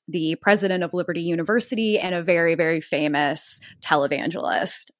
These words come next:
What happened was, you know, we had Tinky Winky. He was purple.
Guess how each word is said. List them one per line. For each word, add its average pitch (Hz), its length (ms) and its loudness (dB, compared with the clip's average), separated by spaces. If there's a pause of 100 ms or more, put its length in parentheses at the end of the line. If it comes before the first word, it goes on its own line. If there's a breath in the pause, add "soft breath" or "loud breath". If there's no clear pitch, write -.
What 208 220 2
happened 226 600 0
was, 170 600 0
you 208 140 -2
know, 151 120 0
we 165 80 -2
had 165 260 -4
Tinky 185 320 -4
Winky. 175 600 -4 (220)
He 185 140 -4
was 170 200 0
purple. 190 680 2